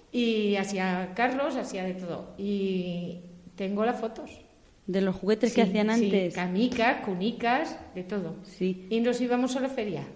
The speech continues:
Speaker 1: Los veranos alquilábamos una caseta y nos fuimos a la feria a vender juguetes.
Speaker 2: ¿A la feria donde?
Speaker 1: De
Speaker 2: ¿En, en,
Speaker 1: Torrevieja.
Speaker 2: en Torrevieja?
Speaker 1: De Torrevieja.
Speaker 2: Ujú.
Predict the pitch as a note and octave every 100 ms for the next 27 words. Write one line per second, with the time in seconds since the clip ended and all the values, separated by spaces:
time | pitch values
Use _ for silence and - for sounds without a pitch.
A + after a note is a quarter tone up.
0 | - - - - - - G#3+ F#3+ G3 G#3
1 | A3 A#3 A#3+ A#3+ B3+ C4 - - - -
2 | - G#3 G#3 G3+ G#3 G3+ G#3 A3 G3+ A3
3 | G#3+ A#3+ C4 C4 C4 C4+ - G3+ G3 F#3
4 | F#3+ F#3 F#3 F#3 F#3 F#3+ G3+ G3+ F#3 E3+
5 | E3+ - - E3 D3+ - - F3+ F3+ F#3
6 | G#3+ G#3+ G3 F#3+ F3+ F#3 F#3 G3 F#3 F3
7 | F#3+ G3 F#3+ G3+ G#3 - D#3 F#3 E3+ D#3+
8 | C#3+ - G#3 F#3+ A3